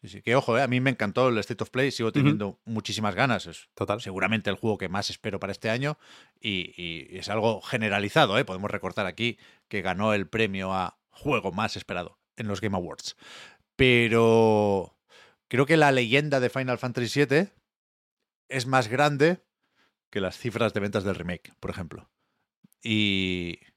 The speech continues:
Speaker 1: y, y, y no estoy hablando de batacazo, ni de fracaso, ni de hostias, ¿eh? Pero, pero sí creo que, que efectivamente, eh, intimida. En, entre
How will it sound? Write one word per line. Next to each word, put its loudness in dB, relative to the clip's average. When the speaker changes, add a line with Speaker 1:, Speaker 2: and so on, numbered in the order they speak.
Speaker 1:
y, -18
y, -16
y -14
no -16
estoy -16
hablando -10
de -14
batacazo, -10
ni -16
de -16
fracaso, -12
ni -12
de -8
hostias, -10
¿eh? -10
Pero, 0
pero -4
sí -2
creo 4
que, 2
que -2
efectivamente, 2
eh, -6
intimida. -4
En, -4
entre -2